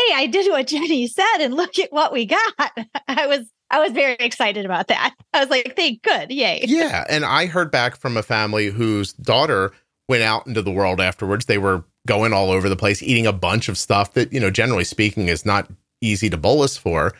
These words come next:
Speaker 1: Right.
Speaker 2: And the person said, like, "Look at this graph," and showed, showed a nice, like, graph of stability over the next day. But their indication f-, was not that we even said something so specific. Like, they didn't go, like, put,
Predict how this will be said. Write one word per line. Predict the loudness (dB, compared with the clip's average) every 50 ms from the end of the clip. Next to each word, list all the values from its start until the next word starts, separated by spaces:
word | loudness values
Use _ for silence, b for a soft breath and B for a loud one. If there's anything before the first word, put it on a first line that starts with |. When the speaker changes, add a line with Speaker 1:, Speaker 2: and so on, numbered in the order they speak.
| b _
Speaker 1:
Right. | -8 -6 -6 -6 -8 -8 _
Speaker 2:
And | 0 0 2 2 0 -2 -4 -6 -4
the | -2 -2 -2
person | 0 0 -2 -2 0 -4 -6
said, | 0 0 0 2 2
like, | -2 0 0
"Look | -2 0 0
at | 0 0
this | 0 -2 0
graph," | 0 0 0 0 0 -2 -4
and | -4 -6
showed, | -2 0 0 0 0 -2 -8 _
showed | -10 -2 0 2 2
a | 2
nice, | 2 2 0 2 2 0 0 -2 -8 -14 _ _
like, | 0 0 0 0 _ _
graph | -2 0 2 2 0 -2 -6
of | -12
stability | -12 -12 -12 -6 -2 0 0 2 2 0 0
over | 0 0 -2 -2
the | -2 0
next | 0 -2 -2 -4 -2 -2
day. | 0 0 0 -2 B B B B B _ _
But | -2 0 2
their | 2 2 2
indication | 2 0 0 -2 -4 -2 -2 -2 -2 -2 -2 -2 -2 -2
f-, | -2 -4 -8 -20 -16 _
was | -4 0 2 2 2 2 0 -2 -4 -6 b b b _ _
not | -2 -2 0
that | 0 -2 -2 0
we | -2 -2
even | -2 -2 0 0 -2 -2
said | -2 -2 -2 -2 -2
something | -2 -2 -2 -2 0 0 -2 -2
so | 0 0 0 0
specific. | 0 -2 -4 -6 -6 -6 -2 -2 -2 -2 0 -2 -4 -4 -2 -4
Like, | -4 -2 0
they | 0 2
didn't | 2 2 0 0 0
go, | 2 2 2 2
like, | 2 0 0 0 -2
put, | -2 -2 -2 -2 -2